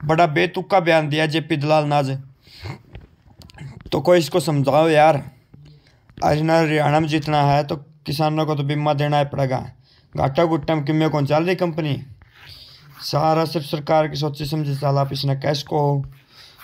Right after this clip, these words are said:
ऐसी कौन सी कंपनी भाई जो घाटा में चले पाचे किसान भाई थी बीमा दे देगी और वो बीमे भी कर लेगी नहीं?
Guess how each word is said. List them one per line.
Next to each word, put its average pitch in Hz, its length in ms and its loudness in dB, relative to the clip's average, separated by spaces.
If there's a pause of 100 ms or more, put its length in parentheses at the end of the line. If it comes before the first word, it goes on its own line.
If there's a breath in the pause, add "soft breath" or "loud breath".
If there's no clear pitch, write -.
(440 loud breath)
ऐसी 156 320 0
कौन 180 220 0
सी 175 160 -2
कंपनी 165 320 -4
भाई 147 160 0
जो 156 120 0
घाटा 147 280 -2
में 165 80 0
चले 165 240 2
पाचे 143 260 -4
किसान 156 340 0
भाई 139 200 2
थी 139 120 -4
बीमा 143 300 2
दे 139 140 0
देगी 139 280 -2 (640 loud breath)
और 143 120 -2
वो 156 160 4 (100)
बीमे 151 340 0
भी 143 100 -4
कर 143 140 -2
लेगी 151 220 0
नहीं? 127 380 0